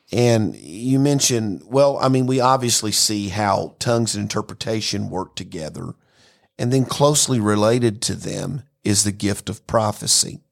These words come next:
I think the power gifts, there's, there's some overlapping there. Okay.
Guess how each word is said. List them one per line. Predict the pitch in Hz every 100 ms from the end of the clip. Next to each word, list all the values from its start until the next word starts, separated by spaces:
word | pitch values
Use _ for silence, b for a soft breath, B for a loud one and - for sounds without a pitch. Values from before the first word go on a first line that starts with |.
| B B B B B
I | 123
think | 135 135
the |
power | - 98 107 120
gifts, | 113 87 - - - - - -
there's, | 90 87 78 -
there's | 101 92
some | 101 85
overlapping | 98 98 87 92 - 87 98
there. | 82 80 - - - _ _ 104
Okay. | - 104